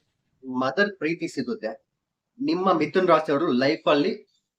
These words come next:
ಒಂದು ಲಕ್ಷಾಧಿಪತಿ, ದೊಡ್ಡ ಕೋಟೀಶ್ವರನ್ ಆಗ್ಬೇಕಂದ್ರೆ ನಿಮ್ಗೆ ಸಪೋರ್ಟ್ ಮಾಡೋದು ಮೈನ್ ಫಸ್ಟ್ ಗ್ರಹ,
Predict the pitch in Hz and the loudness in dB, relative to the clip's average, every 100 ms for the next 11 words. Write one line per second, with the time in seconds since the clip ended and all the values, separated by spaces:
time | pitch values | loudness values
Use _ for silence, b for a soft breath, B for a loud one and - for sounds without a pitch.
0 | _ _ _ 131 127 127 135 - 175 170 | _ _ _ -4 0 0 0 0 0 0
1 | 170 165 131 131 156 165 151 151 151 - | -4 -4 -2 -2 -4 -2 0 0 -2 -4
2 | 147 131 123 117 123 175 165 135 117 127 | -2 -2 -2 -4 -4 -4 -2 -4 -4 -8
3 | - 143 143 131 139 120 139 165 185 - | -4 -4 -2 -2 0 0 0 0 -2 0
4 | 135 - 143 127 120 | -2 -2 -4 -4 -4